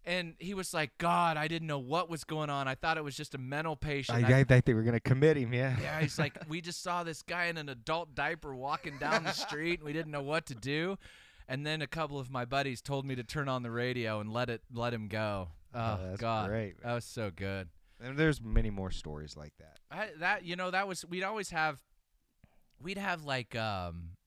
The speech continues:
Speaker 1: you know, it was, it's, it's really strange to me, uh, like, what people would do for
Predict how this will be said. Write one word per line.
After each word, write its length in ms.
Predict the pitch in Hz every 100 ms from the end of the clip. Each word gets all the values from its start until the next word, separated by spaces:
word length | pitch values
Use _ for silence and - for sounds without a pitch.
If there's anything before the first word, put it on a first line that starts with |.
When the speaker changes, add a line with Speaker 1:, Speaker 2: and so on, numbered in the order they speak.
| - - _ _ _ _ _ _ -
Speaker 1:
you 100 | 156
know, 180 | 190 202
it 100 | 185
was, 180 | 165 -
it's, 340 | 175 - - -
it's 180 | 165 -
really 380 | 131 185 262 185
strange 760 | - - 127 113 82 87 -
to 100 | 127
me, 340 | 117 113 104 -
uh, 100 | 120 110
like, 300 | 123 123 110
what 240 | 123 139 -
people 320 | 170 175 151
would 200 | 117 82
do 160 | 117 135
for 180 | -